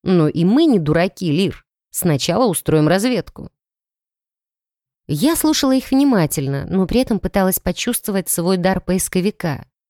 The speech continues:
Ни разу до этого момента мне не приходилось попадать в ситуации, когда магия не работала. Потому сейчас было особенно страшно, что и этот дар тоже откажется подчиняться.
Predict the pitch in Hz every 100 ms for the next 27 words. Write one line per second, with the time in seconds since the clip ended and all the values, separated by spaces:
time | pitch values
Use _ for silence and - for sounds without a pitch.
0 | _ _ 214 285 247 165 165 196 165 175
1 | 180 214 285 208 196 185 185 - - 190
2 | 220 202 - 165 190 190 - - 156 214
3 | 277 - 196 175 190 180 180 170 196 262
4 | 208 175 170 220 240 226 170 156 139 -
5 | _ _ _ _ - 147 202 220 190 -
6 | 302 226 214 196 - 269 285 277 - 233
7 | 175 - 165 156 - 165 - 226 - 214
8 | - 147 170 277 - - 220 262 254 190
9 | - 185 180 - 196 214 - - 240 165
10 | - -